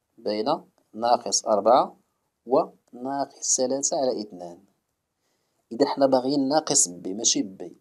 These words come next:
إذا باش نلقاو ناقص ب خصني نضرب في واحد العدد، إذا شنو هو هاد العدد؟ هو العدد ناقص واحد. إذا كنضربو ناقص واحد، حنا كنعرفو ب-، في الضرب الترتيب كيتغي-، كيتبدل.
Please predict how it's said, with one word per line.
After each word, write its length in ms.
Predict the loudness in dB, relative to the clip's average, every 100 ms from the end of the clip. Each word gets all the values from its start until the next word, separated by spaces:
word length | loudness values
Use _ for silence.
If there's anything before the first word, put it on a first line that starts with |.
| _ _ _
إذا 140 | -10 -6
باش 260 | 0 2
نلقاو 280 | 0 0 0
ناقص 420 | 0 -2 2 0
ب 280 | 0 -8 -10
خصني 300 | -2 -2 -2
نضرب 400 | -4 0 0 0
في 140 | -4 -2
واحد 180 | 0 2
العدد، 480 | 2 2 -4 -10 _ _ _ _ _ -12
إذا 140 | -4
شنو 200 | -2 -2
هو 80 | -2
هاد 80 | -2
العدد؟ 260 | -2 -2
هو 100 | -2
العدد 340 | -2 -2 -2 -6
ناقص 680 | -2 0 0 -2 -4 -4 0
واحد. 400 | 2 2 2 -4 -14 _ _ _ -12
إذا 140 | -6 -6
كنضربو 560 | -4 -2 0 -2 -2
ناقص 500 | 2 2 2 0 2
واحد، 380 | 4 2 0 -6 _ _ _ _ _ _ _
حنا 140 | -14 -6
كنعرفو 380 | -4 -4 -6
ب-، 220 | -10 -12 -18
في 100 | -20
الضرب 420 | _ 0 0 -6 -20 _ _ _
الترتيب 440 | -6 -4 -6 -8
كيتغي-، 560 | -6 -2 -2 -4 -8 -6
كيتبدل. 600 | -2 -2 -4 -10 -12